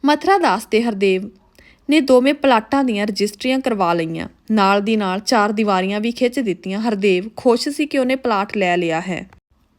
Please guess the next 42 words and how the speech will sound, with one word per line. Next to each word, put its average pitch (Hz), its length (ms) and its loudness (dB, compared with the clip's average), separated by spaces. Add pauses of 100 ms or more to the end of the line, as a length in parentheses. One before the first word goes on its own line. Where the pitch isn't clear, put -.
(260)
ਉਹਨੂੰ 359 280 4
ਲੱਗਦਾ 233 380 2
ਜਿਵੇਂ 262 260 0
ਜ਼ਿੰਦਗੀ 240 440 0
ਵਿੱਚ 294 240 -2
ਉਹਨੇ 311 180 0
ਪਹਿਲਾਂ 277 380 -2
ਚੰਗਾ 240 340 -2
ਕੰਮ 220 260 -4
ਕੀਤਾ 190 340 -8
ਹੈ। 208 140 -6
ਬਹਾਨੇ 208 460 -2
ਨਾਲ 208 200 -2
ਜਾਇਦਾਦ 190 520 -2
ਬਣ 175 220 -4
ਗਈ। 175 160 -6
ਪੈਸਾ 247 440 -4
ਹੱਥਾਂ 220 280 -4
ਦੀ 233 120 0
ਮੈਲ 196 280 0
ਹੁੰਦਾ 165 380 -4
ਹੈ, 185 280 -8
ਹੌਲੀ 220 240 4
ਹੌਲੀ 226 260 0
ਉਤਰ 294 280 0
ਜਾਵੇਗਾ। 170 520 -4 (580)
ਉਹਨੇ 330 180 6
ਕਿਹੜਾ 339 220 4
ਕਿਸੇ 254 320 0
ਨੂੰ 220 120 2
ਵਿਆਜ 196 360 2
ਦੇਣਾ 170 280 -4
ਹੈ? 190 160 -4 (100)
ਦੋਸਤਾਂ 202 400 0
ਮਿੱਤਰਾਂ 196 360 -4
ਦਾ 196 100 -2
ਪੈਸਾ 185 380 -6
ਹੈ, 196 80 -4
ਛੇਤੀ 247 360 -2
ਹੀ 277 120 4
ਲਾ 226 220 2
ਦੇਵੇਗਾ। 175 460 -2